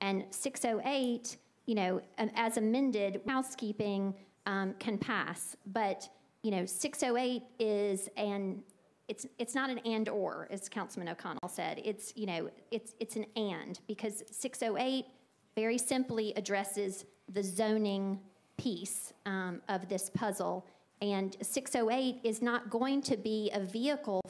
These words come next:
for, uh, enforcement, uh, minor enforcement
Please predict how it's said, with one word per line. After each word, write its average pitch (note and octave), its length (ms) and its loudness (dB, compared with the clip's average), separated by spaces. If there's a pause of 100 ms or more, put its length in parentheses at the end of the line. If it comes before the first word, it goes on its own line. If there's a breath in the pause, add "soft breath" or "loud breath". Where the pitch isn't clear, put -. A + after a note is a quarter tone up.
for, F3+ 460 0 (440)
uh, F3 400 2 (120)
enforcement, G#3 880 2 (260)
uh, F#3 520 2
minor A3 360 4
enforcement G3+ 600 -2